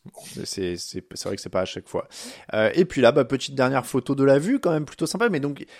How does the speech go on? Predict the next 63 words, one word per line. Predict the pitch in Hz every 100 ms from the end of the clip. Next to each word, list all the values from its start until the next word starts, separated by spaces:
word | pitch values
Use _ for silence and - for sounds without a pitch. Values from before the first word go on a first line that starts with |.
| - -
c'est, | - -
c'est | 147
pour | 156
ça | 156
que | 190
j'ai | 143
l'impression | 135 - 175 -
que, | - 131
pour | 123 - 123
le | 127
coup, | 175
moi, | 131
j'étais | 110 113
vraiment | 123 139
à |
l'opposé | 95 135 220 - 170 156
du | 143
stade | - 139 -
quand, | 110 101
euh, | 101
c'était | - 101
au |
Super | - - 117
Bowl. | 247 - - - -
Euh, | 101 104 101 98 98 101
donc | - 131 139
ça | - 151
va, | 226
t'étais | - 226 175
pas | 156
trop | 151 - 151 - -
haut, | 190 254
tu | -
voyais | 156 147 139
bien | 165 269
quand | 196
même | 214
quand | 170
tu | 135 -
te |
penchais, | - 135 -
parce | - -
que |
déjà, | 117 139
la | 127
table | 131 123
a | 110
l'air | 107
profonde, | - 127 - 175 202 190
t'as | 127 117
une | 120 104
baie | 104
vitrée. | 104 117 - 180 196 196
Est-ce | 165 117
que | -
tu | 151
vois | 165
vraiment | 160 160 147
bien | 160
le | 175
terrain, | - 131 131 156
en | 120
fait ? | - 123 -